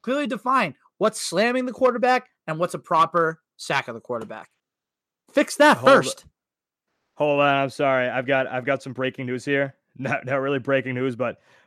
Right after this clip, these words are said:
Speaker 2: one of my favorite internet personalities, P F T commenter of Barstool Sports, he just posted a video saying that he confronted Gun Girl.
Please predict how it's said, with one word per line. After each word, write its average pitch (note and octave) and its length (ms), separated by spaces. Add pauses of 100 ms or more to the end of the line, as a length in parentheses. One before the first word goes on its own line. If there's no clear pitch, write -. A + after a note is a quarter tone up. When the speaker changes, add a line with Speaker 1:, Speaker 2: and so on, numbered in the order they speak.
Speaker 2:
one D3+ 160
of D#3 80
my D#3+ 220
favorite D3+ 460
internet C#3+ 380
personalities, C#3 720
P C#3 180
F B2+ 120
T C3 120
commenter B2+ 540
of A#2 80
Barstool A#2+ 440
Sports, A#2+ 500 (420)
he C3+ 140
just C3+ 280
posted C#3 360
a - 20
video C3+ 560 (680)
saying C3 320
that B2+ 100
he A#2 100
confronted A#2 520
Gun A2+ 220
Girl. B2+ 300